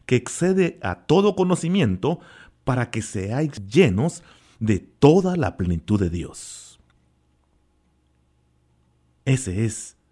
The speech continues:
el propósito de Dios. Llenarnos de la plenitud de Dios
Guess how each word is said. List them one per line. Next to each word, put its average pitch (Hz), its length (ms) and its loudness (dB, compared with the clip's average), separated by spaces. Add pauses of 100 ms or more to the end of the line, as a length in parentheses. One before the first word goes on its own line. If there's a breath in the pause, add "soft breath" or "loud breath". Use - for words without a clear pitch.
(260)
el 95 120 -4
propósito 90 680 -6
de 73 120 -10
Dios. - 460 -20 (1120)
Llenarnos 220 1000 2 (160)
de - 140 -6
la 82 140 -6
plenitud 95 380 0
de 190 80 2
Dios 185 680 -2